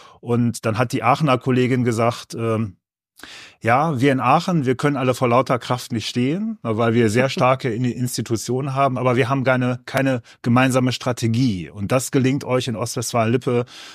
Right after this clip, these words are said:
Speaker 1: besonders gut, dass ihr Wirtschaft, Wissenschaft und Politik an einen Tisch bringt und daraus etwas, äh, Gutes für die Region macht."
Speaker 2: Mhm.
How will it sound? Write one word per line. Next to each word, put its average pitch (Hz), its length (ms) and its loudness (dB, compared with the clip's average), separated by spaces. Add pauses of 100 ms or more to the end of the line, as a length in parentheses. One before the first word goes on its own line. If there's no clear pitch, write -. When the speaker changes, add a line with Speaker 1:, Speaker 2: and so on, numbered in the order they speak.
(120)
Speaker 1:
besonders 120 480 0
gut, 165 440 -2
dass - 220 0
ihr 139 320 2 (320)
Wirtschaft, 143 800 0
Wissenschaft 127 640 -2
und 113 80 -6
Politik 131 680 -2
an 120 160 -2
einen 120 200 -2
Tisch - 280 -2
bringt 135 300 -2
und 117 140 -2
daraus 123 500 4
etwas, 120 440 -4
äh, 117 180 -2
Gutes 127 400 0
für 131 100 -4
die 120 80 2
Region 107 400 2
macht." 80 220 -12
Speaker 2:
Mhm. 180 380 -4